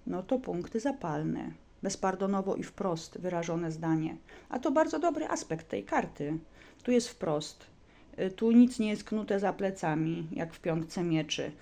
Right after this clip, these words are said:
bo tutaj w grzybkowej, no, wiadomo, tego nie widać, ale w klasycznej talii tam jest człowiek, on dzierży miecze, które zdobył na pozostałych. Nie jest to miła energia,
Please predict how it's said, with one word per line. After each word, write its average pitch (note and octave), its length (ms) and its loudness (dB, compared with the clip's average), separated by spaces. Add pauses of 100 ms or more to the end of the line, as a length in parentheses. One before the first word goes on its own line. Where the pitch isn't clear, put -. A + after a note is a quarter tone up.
(140)
bo G3 100 -4
tutaj G3+ 440 0
w G3 120 -4
grzybkowej, F#3+ 720 2
no, G3+ 120 -2
wiadomo, G#3 360 2
tego G#3 240 -2
nie A3+ 160 0
widać, F3 560 -4
ale F#3 300 0
w - 100 -12
klasycznej F#3 680 -6
talii E3+ 480 -2
tam F#3+ 240 -2
jest F#3 240 -8
człowiek, E3 540 -2
on F3 220 0
dzierży E3+ 600 -2 (460)
miecze, E3+ 600 0
które E3 560 -2
zdobył D#3+ 580 -2 (1500)
na E3 120 0
pozostałych. D#3+ 920 -10 (1600)
Nie F#3+ 220 2
jest E3 200 0
to D#3+ 80 -4
miła D#3+ 320 2
energia, D#3+ 640 -2